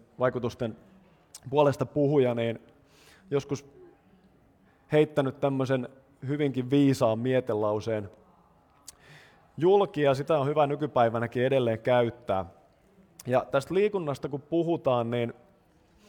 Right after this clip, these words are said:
tässä on muutama puheenvuoro, mitä mä oon aikaisemmin kuunnellut, niin niissä on noussut tää sama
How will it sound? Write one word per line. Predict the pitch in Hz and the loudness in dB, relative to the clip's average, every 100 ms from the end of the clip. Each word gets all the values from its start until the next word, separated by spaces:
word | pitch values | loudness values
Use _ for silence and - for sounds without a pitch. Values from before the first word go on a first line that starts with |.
| - - _ | -20 -20 _
tässä | 139 151 | -2 -2
on | |
muutama | 151 165 156 | -2 0 2
puheenvuoro, | 135 156 156 147 131 127 | 2 4 6 6 4 2
mitä | 123 123 | 0 -2
mä | 131 | 0
oon | 131 | 4
aikaisemmin | 139 135 127 117 113 | 4 2 -2 -4 -4
kuunnellut, | 131 135 123 110 107 | -2 0 0 -2 -4
niin | 107 107 | -6 -4
niissä | 123 - 131 | -6 -4 -4
on | 127 | -2
noussut | 135 127 117 | -4 -4 -8
tää | - 117 | -2 0
sama | 135 135 127 | 0 0 -2